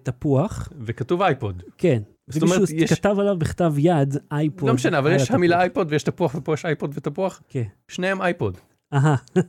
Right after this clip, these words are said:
Speaker 1: <laughs>
Speaker 2: עכשיו תראה, אה, אנחנו כילדי-, כבני אדם,
Speaker 1: מהמם.
Speaker 2: המוח שלנו עובד ככה שגם, אתה יודע, כשיש לך כבר שני ילדים, אז אתה ראית את זה כבר אצל שניהם ב-, בזמן
Speaker 1: שניים? יש
Speaker 2: אמת.
Speaker 1: לי,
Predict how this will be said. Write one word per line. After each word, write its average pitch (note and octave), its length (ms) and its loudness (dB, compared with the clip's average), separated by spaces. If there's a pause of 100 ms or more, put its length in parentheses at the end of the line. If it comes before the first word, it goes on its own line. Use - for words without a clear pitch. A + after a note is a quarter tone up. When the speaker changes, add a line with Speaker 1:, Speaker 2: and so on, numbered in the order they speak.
(120)
Speaker 1:
<laughs> - 400 -14
Speaker 2:
עכשיו C3+ 220 -4
תראה, A2 240 -4 (400)
אה, A2+ 460 -2
אנחנו D3+ 520 -2
כילדי-, A2 1040 0
כבני A#2+ 460 0
אדם, D#3+ 340 -2 (220)
Speaker 1:
מהמם. B2+ 240 -4
Speaker 2:
המוח C#3+ 280 -4
שלנו A2+ 280 -2
עובד C3 200 0
ככה D3+ 280 -4
שגם, B2+ 480 -6
אתה C3 100 -6
יודע, B2+ 280 -2
כשיש A#2 260 -10
לך C#3 100 -2 (320)
כבר A2+ 140 -6
שני D#3 160 -2
ילדים, G#2 400 -4
אז A2+ 80 -12
אתה A2 180 -6
ראית C#3 320 -4
את G2 120 -2
זה G2+ 100 -6
כבר G#2 220 -10
אצל G2+ 160 -8
שניהם A2 340 -4
ב-, G2+ 60 -2
בזמן G2+ 460 0
Speaker 1:
שניים? B2 160 0
יש - 80 0
Speaker 2:
אמת. C3 80 0
Speaker 1:
לי, A3 60 -4